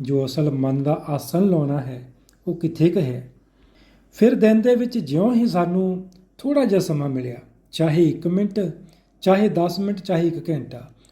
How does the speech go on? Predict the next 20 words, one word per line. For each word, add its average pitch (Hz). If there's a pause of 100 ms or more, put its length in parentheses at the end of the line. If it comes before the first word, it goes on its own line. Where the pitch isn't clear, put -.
(120)
ਬਸ 151
ਮਨ 135
ਨੂੰ 170
ਉਸ 170
ਦਰ 120
'ਤੇ 160
ਜਾ 165
ਕੇ 170
ਬਿਠਾ 165
ਦੇਣਾ। 175 (840)
ਬਸ 143
ਉਹ 214
ਸਾਹਮਣੇ 214
ਹੀ 226
ਤਾਂ 233
ਹੈ, 226 (560)
ਸਰੀਰ 214
ਨੂੰ 262
ਭੁੱਲ 151
ਜਾਣਾ। 120